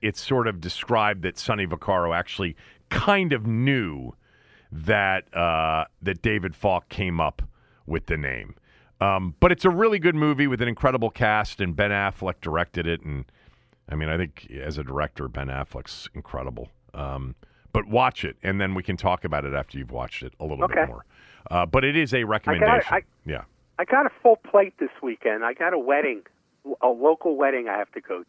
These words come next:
Speaker 2: to.
Speaker 1: You do?
Speaker 2: Uh, my, uh, one of my, uh, uh, wife's, my wife's sister's daughter, I guess my niece,
Speaker 1: Yeah.
Speaker 2: is getting
Speaker 1: That's
Speaker 2: married.
Speaker 1: one way to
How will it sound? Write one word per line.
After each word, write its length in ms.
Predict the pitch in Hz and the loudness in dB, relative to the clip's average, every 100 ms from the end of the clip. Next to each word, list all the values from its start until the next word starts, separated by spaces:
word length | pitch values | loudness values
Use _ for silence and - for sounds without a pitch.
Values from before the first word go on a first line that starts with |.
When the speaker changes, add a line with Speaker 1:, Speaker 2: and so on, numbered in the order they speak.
| - | -12
Speaker 2:
to. 120 | 98 | -4
Speaker 1:
You 120 | 110 | 0
do? 380 | 113 165 87 57 - _ _ _ _ 117 | 2 2 2 -8 -20 _ _ _ _ 0
Speaker 2:
Uh, 420 | 110 107 110 113 - _ _ | 2 2 2 -2 -10 _ _
my, 460 | 123 123 123 123 127 | 2 4 4 2 2
uh, 240 | 120 120 120 | 2 0 0
one 220 | 147 170 | 2 2
of 120 | 180 156 | 0 2
my, 1000 | 147 135 131 127 127 120 123 117 117 120 - _ _ _ _ _ _ _ _ _ _ _ _ - | 4 4 4 0 -2 -2 0 2 4 2 -2 _ _ _ _ _ _ _ _ _ _ _ _ -2
uh, 40 | |
uh, 540 | 117 107 107 104 101 101 - _ _ _ - | 0 2 0 0 -2 -4 -8 _ _ _ 0
wife's, 340 | 123 139 156 - - _ - 135 | 2 2 -4 -18 -20 _ -16 -6
my 100 | 120 113 | -2 2
wife's 320 | 139 175 - - | 4 2 -2 -4
sister's 400 | 165 - - 131 _ | -4 -4 -10 -10 _
daughter, 420 | 127 117 104 90 - _ _ _ _ - | 4 6 4 0 -10 _ _ _ _ -6
I 80 | 120 | 0
guess 140 | 156 151 | 0 2
my 100 | 180 | -2
niece, 220 | - 208 - - - _ 143 - | -2 -4 -6 -16 -20 _ -12 -2
Speaker 1:
Yeah. 180 | 139 - | -2 -2
Speaker 2:
is 100 | 120 - | -8 -2
getting 300 | 131 127 127 | 0 0 0
Speaker 1:
That's 120 | 127 123 | 0 2
Speaker 2:
married. 180 | 117 | 2
Speaker 1:
one 20 | 87 | 0
way 120 | 82 | -2
to 180 | 67 | -4